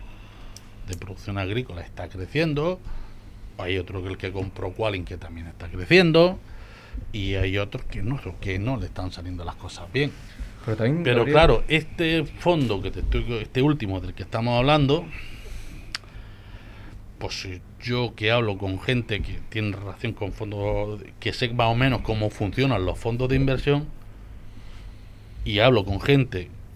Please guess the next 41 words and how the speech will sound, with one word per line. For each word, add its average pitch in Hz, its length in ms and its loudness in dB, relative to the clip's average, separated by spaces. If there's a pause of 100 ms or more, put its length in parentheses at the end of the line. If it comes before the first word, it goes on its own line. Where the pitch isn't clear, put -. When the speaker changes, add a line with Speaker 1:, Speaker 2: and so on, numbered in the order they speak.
(280)
Speaker 1:
de 85 140 -4
fondos 117 360 2
de 113 60 0
inversión, 131 640 2
o 92 140 -6
que - 120 -6
gestio-, - 460 -4
o 92 120 -2
que 95 220 -2
hacen 92 320 -2
compras, - 540 2
gestionan 104 580 -2
compras, 110 420 0
ventas 131 280 0
para - 180 -6
fondos 113 240 -4
de 127 40 0
inversión, 147 380 4 (1200)
pues - 260 -14
a - 140 -10
la 92 100 -2
conclusión 92 460 -6
que 120 80 -4
llegamos 131 340 2
es 160 60 -12
que 120 260 2 (420)
este 131 280 -2
fondo 151 440 0 (720)
actúa - 380 -6
de 143 80 0
manera 113 340 0
totalmente 123 540 -2
distinta 127 380 -8
como 135 340 -6
actúa 120 300 -2
en 143 80 0
el 92 80 -2
resto - 280 -4
de 85 100 -6
los - 100 -14
fondos. - 340 0